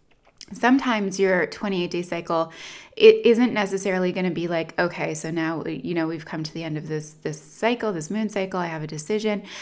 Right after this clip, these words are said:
It could come at, like, day seven. Like, your cycle could also start on a different day than day one of the new moon, right? Like, e-, everything is, like, <laughs> interacting and changing.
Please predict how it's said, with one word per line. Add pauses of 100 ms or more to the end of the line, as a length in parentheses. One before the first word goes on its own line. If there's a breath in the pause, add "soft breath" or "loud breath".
(140 loud breath)
It
could
come
at,
like,
day
seven.
Like,
your
cycle
could
also
start
on
a
different
day
than
day
one
of
the
new
moon,
right?
Like,
e-,
everything
is,
like,
<laughs>
interacting
and
changing.